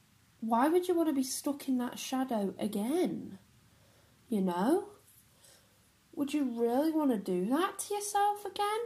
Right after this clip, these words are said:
So that's, <sighs> there's also the question: Do you,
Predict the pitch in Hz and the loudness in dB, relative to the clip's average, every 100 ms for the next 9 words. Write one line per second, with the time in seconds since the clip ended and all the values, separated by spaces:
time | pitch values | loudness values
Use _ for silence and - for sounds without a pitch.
0 | - - _ _ - _ - _ _ _ | -8 -20 _ _ -20 _ -20 _ _ _
1 | _ _ _ _ _ _ - _ - - | _ _ _ _ _ _ -20 _ -20 -20
2 | - _ _ _ - _ - - _ _ | -20 _ _ _ -20 _ -16 -16 _ _
3 | - 311 - - - - - - _ _ | 0 6 6 4 -2 -6 -16 -20 _ _
4 | - _ - - - - _ _ _ _ | -20 _ -20 -20 -20 -20 _ _ _ _
5 | _ _ _ _ _ _ - - - 254 | _ _ _ _ _ _ -10 -10 -6 -6
6 | - - - - - - - - _ _ | -6 -8 -10 -12 -16 -20 -20 -20 _ _
7 | _ _ _ _ _ _ _ _ _ _ | _ _ _ _ _ _ _ _ _ _
8 | - _ 294 320 370 349 359 - 302 269 | -20 _ 2 4 4 2 -2 2 2 2
9 | - - - 262 - 254 254 254 240 | -6 -10 -10 -10 0 6 8 8 4